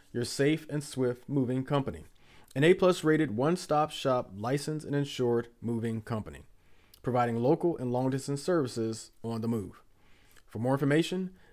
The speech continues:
visit their website at W W W dot digga movers dot com or call one eight eight eight seven seven dig'em. That's one eight eight eight, seven seven three,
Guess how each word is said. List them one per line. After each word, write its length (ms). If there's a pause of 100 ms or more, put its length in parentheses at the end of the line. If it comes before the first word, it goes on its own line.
(100)
visit 280
their 100
website 520 (120)
at 300
W 260
W 240
W 380 (300)
dot 320
digga 240
movers 380
dot 260
com 260 (280)
or 140
call 420
one 440 (180)
eight 140
eight 140
eight 240 (480)
seven 360
seven 440 (260)
dig'em. 300 (480)
That's 260
one 380 (280)
eight 140
eight 160
eight, 220 (540)
seven 380
seven 300
three, 320